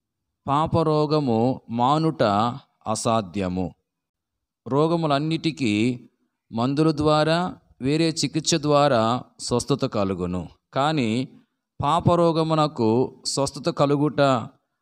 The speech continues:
అసాధ్యము. మానవులందరూ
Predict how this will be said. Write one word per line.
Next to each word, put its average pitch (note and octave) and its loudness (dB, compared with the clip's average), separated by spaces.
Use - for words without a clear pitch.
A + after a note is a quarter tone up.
అసాధ్యము. G2 -2
మానవులందరూ B2+ -2